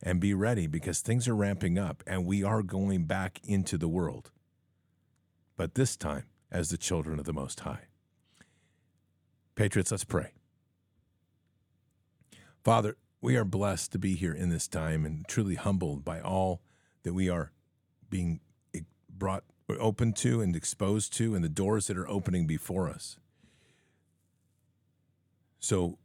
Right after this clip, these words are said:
Father, we just pray tonight that people will abide in you. And this is a very difficult place for many because it's such a difficult place in a world where we don't abide much at all.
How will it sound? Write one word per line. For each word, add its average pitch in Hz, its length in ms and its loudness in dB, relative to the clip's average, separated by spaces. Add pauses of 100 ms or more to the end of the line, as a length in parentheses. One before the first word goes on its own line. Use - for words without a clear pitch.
(120)
Father, 107 280 0
we 101 120 2
just - 360 -4
pray 110 220 2
tonight 98 480 0
that - 140 -6
people 101 320 -2
will 92 220 -2 (120)
abide 92 580 -2
in 85 280 0
you. 82 220 0 (280)
And 95 140 -2
this 123 160 0
is 127 80 -2
a - 20 0
very 113 240 0
difficult 98 440 -2
place 104 340 0
for 95 120 -2
many 90 280 2
because 80 340 -4
it's 85 140 -4
such - 380 -4
a 90 100 -2
difficult 98 580 -2 (120)
place 92 600 -4 (540)
in 95 100 2
a 90 80 4
world 92 380 0
where 90 120 -2
we 95 160 2
don't 95 320 -2
abide 90 440 -2
much 85 260 -2
at 80 80 -4
all. 85 280 -6